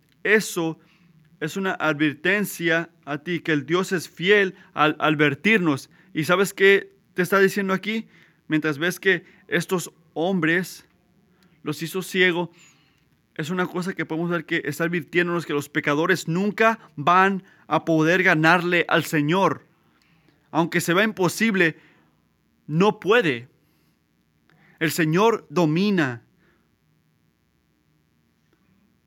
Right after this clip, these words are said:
Él nos protege. Y eso, al virtud, nos debe de enseñar que tenemos que seguir al Señor y no seguir nuestros propios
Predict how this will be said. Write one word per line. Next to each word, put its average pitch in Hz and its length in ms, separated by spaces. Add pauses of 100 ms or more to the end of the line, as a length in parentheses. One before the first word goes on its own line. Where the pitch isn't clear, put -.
(840)
Él 160 100
nos 190 160
protege. 151 800 (560)
Y 170 160
eso, 190 280
al 156 120
virtud, 156 640 (1500)
nos 156 240
debe 190 260
de 170 340 (220)
enseñar 175 460
que 196 120
tenemos 180 480
que 202 480 (380)
seguir 180 380
al 214 80
Señor 190 320
y 175 60
no 170 100
seguir 165 280
nuestros 170 360
propios 170 500